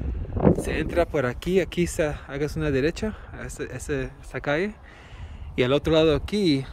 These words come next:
hay un parque muy bonito, muy grande, con un, con un lago. Ah, aquí, ahí se puede caminar de aquí al parque. Y es muy bonito. Yo, yo les tengo, ahí,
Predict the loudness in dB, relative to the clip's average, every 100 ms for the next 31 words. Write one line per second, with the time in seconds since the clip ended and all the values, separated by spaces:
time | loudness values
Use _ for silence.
0 | -4 -4 0 2 2 2 -8 -8 -6 -2
1 | -2 0 -2 -2 0 0 0 -2 -2 -4
2 | -4 -4 0 2 2 0 -6 -8 -8 -8
3 | -10 -10 -12 -12 -12 -10 -10 -10 -6 -6
4 | -4 -8 -12 -16 -10 -8 -2 -2 2 2
5 | 2 -2 -6 -10 -12 -14 -14 -16 -16 -14
6 | -12 -12 -12 -12 -12 -8 -4 -2 -4 -8
7 | -14 -10 -4 -4 -4 0 0 2 -2 -2
8 | -2 -2 -2 -2 -2 -2 -4 -4 -6 -6
9 | -8 -16 -16 -14 -14 -12 -4 0 2 2
10 | 0 -2 -2 -2 0 -4 -4 -2 -2 -2
11 | -4 -8 -4 -4